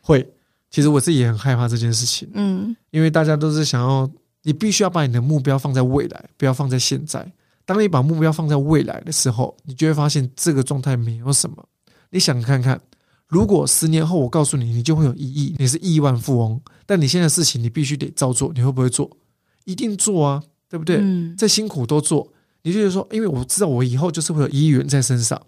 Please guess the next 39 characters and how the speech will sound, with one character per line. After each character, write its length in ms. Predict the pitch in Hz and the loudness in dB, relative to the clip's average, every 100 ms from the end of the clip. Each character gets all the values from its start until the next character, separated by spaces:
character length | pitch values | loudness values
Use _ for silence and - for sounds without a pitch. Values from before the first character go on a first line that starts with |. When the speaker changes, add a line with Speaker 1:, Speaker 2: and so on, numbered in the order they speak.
| _ | _
Speaker 2:
嗯。 320 | 208 196 180 | -4 -2 -2
Speaker 1:
那 80 | 190 | 0
我 60 | 160 | 0
现 120 | 202 | 0
在 40 | |
告 100 | 196 | 0
诉 160 | 165 165 | 0 0
你， 140 | 120 | 0
你 80 | 113 | 0
现 160 | 117 175 | 2 2
在 60 | |
照 220 | 170 165 123 | 2 0 2
做 280 | 151 143 _ - | 0 -2 _ -4
这 80 | 160 | 0
样 80 | 139 | 0
的 60 | |
方 220 | 120 143 | 0 -2
法， 120 | 135 - _ _ _ | -2 -8 _ _ _
一 100 | 208 | -4
年 160 | 170 151 | 0 0
后 180 | 180 139 | 2 0
你 60 | 123 | 2
就 100 | 151 | 0
变 180 | 160 | 0
成 120 | 131 123 | 0 0
你 80 | 147 | -2
想 180 | 127 | -2
成 200 | 113 127 | -4 -2
为 80 | 135 | 0
的 60 | 127 | 0
网 180 | 117 107 | 0 -2
红 160 | 110 | -2
的 80 | 117 | 2
样 160 | 127 113 | 2 2
子， 100 | - | -2
你 120 | 127 | -2
做 160 | 113 151 | 2 0
不 80 | 123 | 2
做？ 280 | 135 139 | 0 0